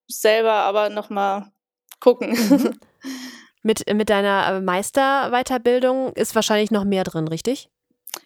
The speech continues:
Speaker 1: Genau, auf jeden Fall, ne? Ähm, ja, da hat man dann schon, geht man schon so Richtung, ich denk mal so, das Einstiegsgehalt ist bei den meisten zwei fünf,
Speaker 2: Mhm.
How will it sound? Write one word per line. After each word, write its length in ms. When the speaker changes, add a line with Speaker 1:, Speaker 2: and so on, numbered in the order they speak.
Speaker 1:
Genau, 260
auf 240
jeden 200
Fall, 460
ne? 340
Ähm, 680
ja, 300
da 140
hat 120
man 160
dann 160
schon, 480
geht 140
man 180
schon 260
so 140
Richtung, 760
ich 100
denk 160
mal 120
so, 100
das 140
Einstiegsgehalt 800
ist 140
bei 160
den 160
meisten 580
zwei 320
fünf, 480
Speaker 2:
Mhm. 260